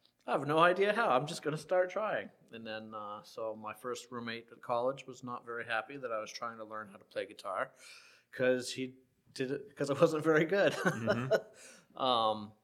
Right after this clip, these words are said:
Speaker 1: and then from there, just, uh, got to play at, uh, camps and learned to play different worship songs, until then trying to take a stab at writing some of my own music, and most of it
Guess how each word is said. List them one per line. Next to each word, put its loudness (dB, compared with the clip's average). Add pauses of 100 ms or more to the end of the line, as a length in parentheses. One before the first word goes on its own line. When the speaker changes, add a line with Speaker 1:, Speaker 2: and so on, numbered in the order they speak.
(360)
Speaker 1:
and 2
then -2
from -6
there, 2
just, -10
uh, -2
got -6
to -20
play -4
at, -10 (180)
uh, -10
camps -8
and -12
learned -12
to -18 (300)
play -8
different -16 (1000)
worship 2
songs, 0
until -6
then -6
trying -4
to -12
take -10
a -8
stab -4
at -8 (640)
writing 2
some -4
of -2
my -2
own 0
music, -2
and -12
most -10
of -12
it -4